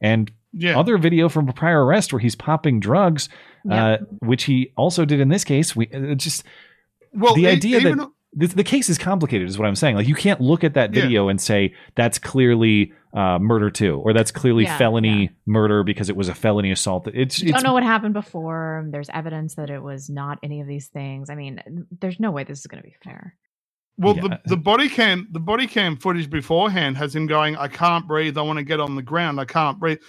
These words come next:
Speaker 2: So it's a case of, well, it's not because Chauvin's on him that he can't breathe. He was saying that beforehand.
Speaker 3: Yeah.
Speaker 2: Uh, there's no, the forensic evidence apparently found that there was no damage to neck or back or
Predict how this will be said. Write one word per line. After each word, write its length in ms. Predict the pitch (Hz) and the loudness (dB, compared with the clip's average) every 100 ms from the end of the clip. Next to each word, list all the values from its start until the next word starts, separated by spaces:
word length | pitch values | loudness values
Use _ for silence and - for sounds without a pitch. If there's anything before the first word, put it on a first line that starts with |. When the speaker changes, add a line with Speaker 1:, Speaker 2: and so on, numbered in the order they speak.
| _ | _
Speaker 2:
So 180 | - 214 | 2 2
it's 140 | 185 | 2
a 60 | 214 | 0
case 280 | 214 202 202 | 2 0 2
of, 180 | 170 - _ 208 | 0 -2 _ -2
well, 120 | 196 | -2
it's 140 | 175 | 0
not 160 | 233 240 | -2 -2
because 360 | 202 - 175 127 | -4 -2 -2 -2
Chauvin's 500 | 180 165 170 151 139 | -4 -2 -2 -2 -2
on 160 | 165 | -2
him 140 | 202 190 | -2 -2
that 100 | 156 | -4
he 80 | 139 | -4
can't 340 | 156 135 127 | -4 -4 -4
breathe. 220 | 147 139 | -4 -2
He 80 | 156 | -4
was 160 | 156 - | -4 -4
saying 220 | 180 175 | -2 -2
that 180 | 156 131 | -4 -8
beforehand. 800 | - 175 190 - 113 110 175 392 _ _ _ - | -6 -2 -2 -4 -10 -10 -10 -10 _ _ _ -10
Speaker 3:
Yeah. 260 | 196 151 151 | -8 -6 0
Speaker 2:
Uh, 480 | 160 160 151 151 - _ _ - 156 | 2 4 4 2 -2 _ _ -10 0
there's 220 | 185 165 | 0 2
no, 420 | 202 214 208 185 - | 2 4 2 -4 -10
the 180 | 165 180 | -6 -6
forensic 500 | - 196 202 190 165 | -2 -2 -2 -4 -4
evidence 380 | 151 160 160 160 | -4 -2 -6 -6
apparently 460 | 143 156 147 151 | -4 -4 -4 -8
found 400 | 135 156 147 147 | -6 -4 -2 -4
that 80 | 139 | -6
there 100 | 151 | -6
was 140 | 135 151 | -4 -2
no 180 | 156 | -2
damage 500 | 139 135 139 143 131 - | -2 -2 -2 -4 -8 -6
to 120 | 135 | -4
neck 440 | 127 143 147 135 - | 0 0 0 -4 -8
or 100 | 123 | -8
back 560 | 113 135 135 143 - - | -4 -2 0 0 -4 -6
or 420 | 127 123 120 | -2 0 -2